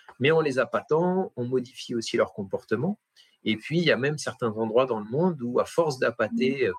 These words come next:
quotidiennement les grands, les, les grands prédateurs, ils ont fini par, euh, fidéliser ces animaux qui, du coup, au lieu de faire leur parcours migratoire classique, restent à certains endroits parce qu'ils savent qu'ils ont de la nourriture facile.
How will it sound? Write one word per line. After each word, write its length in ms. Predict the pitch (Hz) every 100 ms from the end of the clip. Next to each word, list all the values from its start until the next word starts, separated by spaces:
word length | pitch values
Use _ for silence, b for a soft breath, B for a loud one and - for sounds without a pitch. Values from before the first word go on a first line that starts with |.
| 117
quotidiennement 680 | 180 - 165 131 131 127 131
les 100 | 117
grands, 320 | 104 110 110 -
les, 360 | 117 104 98 98 - -
les 180 | 104 98
grands 220 | 98 104 113
prédateurs, 640 | - 101 104 - 180 175 _
ils 180 | 117 110
ont 80 | 113
fini 320 | - 135 175
par, 300 | 175 127 110
euh, 80 | 107
fidéliser 760 | - 160 151 139 131 123 135 _
ces 260 | - 117 110
animaux 400 | 113 113 113 180
qui, 280 | - 123 117
du 140 | 120
coup, 220 | 117 185
au 60 | 165
lieu 140 | 135
de 180 | 139 123
faire 260 | - - 117
leur 180 | 117 -
parcours 360 | 123 - 131
migratoire 580 | 123 120 107 107 - 123
classique, 520 | - 117 - 190 - b b b
restent 380 | 117 113 175 -
à 60 | 135
certains 420 | - - 147 135
endroits 320 | 120 117 175
parce 160 | 127 120
qu'ils 140 | 113
savent 220 | - 147 -
qu'ils 180 | 123
ont 60 | 123
de 60 | 123
la 100 | 110
nourriture 420 | 110 110 - 123
facile. 380 | 123 - -